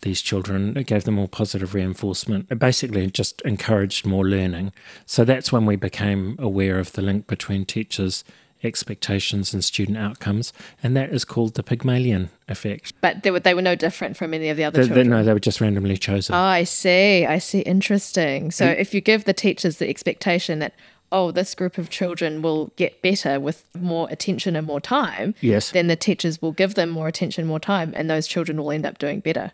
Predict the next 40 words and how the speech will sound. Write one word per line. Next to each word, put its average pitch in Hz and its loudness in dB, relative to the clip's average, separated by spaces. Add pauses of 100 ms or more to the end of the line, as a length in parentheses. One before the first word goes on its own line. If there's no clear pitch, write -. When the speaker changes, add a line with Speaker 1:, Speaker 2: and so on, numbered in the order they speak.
(120)
Speaker 1:
Yeah, 120 4
or 135 4
yeah, 139 6
so 123 4
Nina's 131 6
a 107 4
genius. 107 0 (320)
So - 4 (300)
Speaker 2:
<laughs> - 2
Speaker 1:
they 117 6
will 107 2
have 113 0
much 123 2
higher 110 4
expectations, 107 0
Speaker 2:
Yeah. - -14
Speaker 1:
set - 0
you 110 4
more 107 4
co-, 160 -4
complex - -2 (160)
tasks. - -4
So 117 2
there's 110 2
just - -2
a 104 2
whole 104 2
different, 98 -4 (100)
um, 104 0
Speaker 2:
Oh, 220 2
totally. 220 2
That's - 0 (160)
basically 214 0
my 180 0
experience - -2
growing 156 0
up 165 -4
in 151 -6
school. 156 -4
I, 151 0